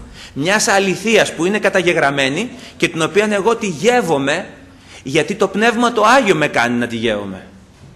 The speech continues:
Αυτό είναι. Αυτή η αλήθεια είναι που ελευθερώνει. Η αληθ-, η αλήθεια ενός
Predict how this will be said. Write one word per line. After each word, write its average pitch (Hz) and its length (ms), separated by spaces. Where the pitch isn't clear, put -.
Αυτό 190 340
είναι. 151 160
Αυτή - 260
η 311 200
αλήθεια 165 380
είναι 135 100
που 127 120
ελευθερώνει. 120 580
Η 135 80
αληθ-, 143 420
η 135 240
αλήθεια 180 440
ενός 190 480